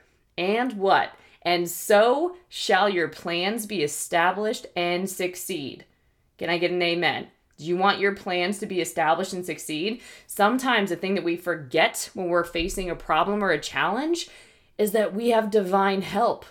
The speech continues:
We've got supernatural that we can add to our natural. So rather than shutting that off, <laughs> turn that all the way on and commit and roll whatever is on your mind over to the Lord,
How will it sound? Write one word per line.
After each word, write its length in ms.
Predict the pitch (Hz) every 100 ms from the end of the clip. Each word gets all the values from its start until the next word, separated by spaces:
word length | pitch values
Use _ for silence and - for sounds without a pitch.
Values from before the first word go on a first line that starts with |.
| _
We've 200 | 226 226
got 240 | 240 233 -
supernatural 1160 | - 247 - 220 226 269 - 262 180 170 - -
that 160 | 208
we 80 | 220
can 180 | 262 233
add 260 | 220 220 220
to 120 | 240
our 160 | 220
natural. 720 | 214 254 330 - 277 147 - - - - -
So 160 | 247
rather 320 | 233 269 302
than 180 | 277 247
shutting 600 | 208 - - 269 269 254
that 220 | 240 330
off, 460 | 214 151 - - - - - - 349 - - -
<laughs> 20 |
turn 240 | - 330 311
that 220 | 320 - -
all 240 | 226 277
the 120 | 262 262
way 200 | 269 -
on 340 | 220 254 214
and 180 | 170 180
commit 640 | - 196 202 247 - - - - -
and 240 | 175 185 180
roll 340 | 233 262 240
whatever 420 | 185 208 220 277 262
is 100 | 226
on 160 | 226
your 140 | 220 196
mind 560 | 196 208 196 165 170 -
over 320 | 208 220 240
to 160 | 226 262
the 140 | 254
Lord, 520 | 254 175 123 165 247